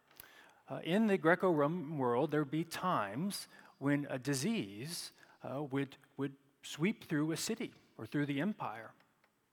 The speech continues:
And when this happened, it was, it was terrifying. For example, in the year one sixty-five, an epidemic swept through the Roman Empire.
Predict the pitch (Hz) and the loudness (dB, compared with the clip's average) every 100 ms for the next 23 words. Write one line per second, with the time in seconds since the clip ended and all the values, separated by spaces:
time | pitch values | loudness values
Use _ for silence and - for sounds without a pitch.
0 | - 160 214 240 233 - 202 269 - 104 | 2 4 6 4 2 4 4 4 -2 -4
1 | 139 196 156 - - 208 233 - - 170 | -2 4 4 2 -8 -6 -6 -6 -4 0
2 | 226 - 120 107 95 _ _ _ _ - | 0 0 -4 -6 -12 _ _ _ _ -20
3 | - - - - _ _ 165 160 185 220 | -20 -20 -20 -20 _ _ 4 6 6 6
4 | - 110 127 - - - 156 156 190 226 | 4 2 0 -10 -20 -8 -2 2 4 4
5 | 147 165 208 208 - 196 - - - 143 | 4 2 2 0 -2 -4 -4 -8 -4 -4
6 | - - 156 120 95 98 117 135 143 156 | -2 4 4 4 0 -4 -4 -2 0 0
7 | 185 139 127 120 131 - 131 127 - 135 | 0 2 2 2 -4 -4 -4 -4 -4 -2
8 | 135 135 156 135 101 110 90 113 | 2 4 4 2 0 0 0 -2